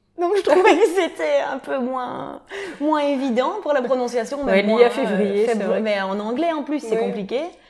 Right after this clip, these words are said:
Speaker 1: Et du coup, November, parce qu'il se passe quand même souvent des choses. C'est un peu une période clé pour moi, le mois de novembre, que ce soit en positif ou en négatif.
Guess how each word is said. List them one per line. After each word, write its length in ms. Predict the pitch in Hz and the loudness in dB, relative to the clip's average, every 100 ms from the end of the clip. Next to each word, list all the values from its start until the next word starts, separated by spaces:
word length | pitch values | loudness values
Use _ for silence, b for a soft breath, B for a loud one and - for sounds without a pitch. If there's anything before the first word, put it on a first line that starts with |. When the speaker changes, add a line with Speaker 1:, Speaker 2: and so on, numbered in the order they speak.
| B B B B B - | B B B B B -2
Speaker 1:
Et 140 | 247 | 0
du 160 | 214 214 | 0 -4
coup, 140 | 302 | -4
November, 540 | 277 240 220 208 233 262 | -2 -2 -4 -4 -4 -4
parce 160 | 240 - | -8 -12
qu'il 100 | 196 | -12
se 60 | |
passe 240 | - 208 - _ _ | -10 -10 -14 _ _
quand 100 | 233 | -8
même 300 | 240 269 277 | -6 -6 -8
souvent 680 | - - 277 220 254 262 269 - | -10 -6 -4 -2 -4 -6 -12 -8
des 160 | 208 220 | -4 -4
choses. 600 | - 233 240 254 220 202 | -2 0 0 -2 -6 -8
C'est 200 | 196 208 | -6 -6
un 120 | 196 | -6
peu 120 | 202 | -6
une 120 | 285 | -8
période 420 | - 233 226 220 220 | -4 -2 -2 -4 -8
clé 320 | 240 247 247 | -6 -2 -4
pour 180 | 226 202 | -4 -10
moi, 220 | 208 208 | -8 -8
le 60 | |
mois 120 | 196 196 | -8 -8
de 60 | |
novembre, 580 | 190 185 190 226 277 - b b b b b | -8 -8 -10 -12 -18 -20 b b b b b
que 100 | 208 | -12
ce 140 | 190 | -10
soit 200 | 196 220 | -10 -8
en 60 | 214 | -10
positif 720 | 208 220 190 202 - 226 - - - | -8 -8 -8 -12 -12 -12 -14 -18 -16
ou 120 | - 185 | -12 -10
en 80 | |
négatif. 500 | 190 190 180 185 294 | -8 -6 -8 -8 -14